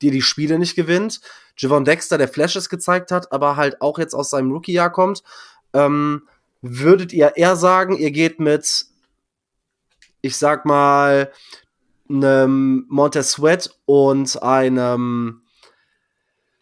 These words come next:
zweiten Edge, den man noch holt, oder wollt ihr Interior mehr sehen? Weil man hat ja so ein bisschen die Option, okay, spende ich jetzt big auf Edge oder spende ich big Interior? Habt ihr da eine ganz klare Meinung zu?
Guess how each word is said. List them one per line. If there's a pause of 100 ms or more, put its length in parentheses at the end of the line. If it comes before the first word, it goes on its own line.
(280)
zweiten (600)
Edge,
den
man
noch
holt,
oder
wollt
ihr (140)
Interior
mehr
sehen?
Weil
man
hat
ja
so
ein
bisschen
die
Option,
okay, (160)
spende
ich
jetzt
big
auf
Edge
oder
spende
ich
big
Interior?
Habt
ihr
da
eine
ganz
klare
Meinung
zu?